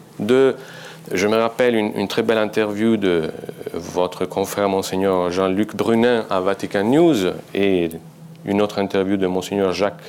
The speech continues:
Noyer à la Croix, euh, qui avait la, la sagesse, la capa-, la capacité de, en même temps,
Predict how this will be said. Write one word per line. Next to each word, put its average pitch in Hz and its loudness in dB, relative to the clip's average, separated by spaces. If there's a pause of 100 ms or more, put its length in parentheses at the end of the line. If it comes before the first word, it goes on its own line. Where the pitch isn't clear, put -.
(160)
Noyer 98 2 (300)
à 92 0
la 90 0
Croix, 165 0 (760)
euh, 113 4 (580)
qui 135 4
avait 147 4
la, 117 2
la 117 4
sagesse, 151 6
la 110 2
capa-, 131 0
la 117 2
capacité 131 0
de, 131 4 (640)
en 151 4
même 151 4
temps, 131 2